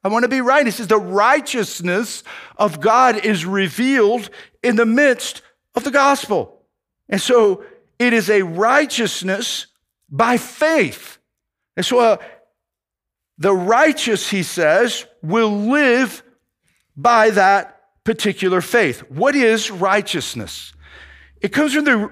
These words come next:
Greek word dikaiosune, and it means all that a man or woman is originally designed to be.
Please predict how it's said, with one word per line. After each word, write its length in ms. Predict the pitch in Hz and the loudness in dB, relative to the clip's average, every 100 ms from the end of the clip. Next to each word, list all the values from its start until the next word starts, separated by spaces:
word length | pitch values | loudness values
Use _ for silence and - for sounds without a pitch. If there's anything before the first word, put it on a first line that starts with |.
| 160 | -8
Greek 340 | 139 247 254 | -2 0 0
word 280 | 208 208 185 | 2 2 2
dikaiosune, 1120 | 190 185 - 196 202 196 196 - 147 117 85 69 _ - | 2 0 -2 0 2 2 0 -2 -6 -6 -8 -14 _ -6
and 160 | 165 | -4
it 140 | 196 185 | -2 -2
means 720 | 196 277 277 190 175 185 - - - - - | 0 2 2 0 -2 -6 -10 -14 -20 -10 -2
all 300 | 240 277 269 | 4 4 4
that 140 | 226 | 4
a 60 | 175 | 2
man 440 | 180 220 226 233 | 0 0 0 0
or 120 | 190 | 0
woman 520 | 156 185 226 196 170 | 0 0 0 0 -2
is 300 | 180 151 180 | -4 -6 -4
originally 880 | 175 147 147 185 220 170 220 214 202 | -2 -2 -2 -2 -2 -2 -4 -2 -2
designed 540 | 190 165 139 147 139 151 | -2 -4 -2 -2 -2 -4
to 80 | 156 | -6
be. 360 | 208 208 107 | -6 -8 -10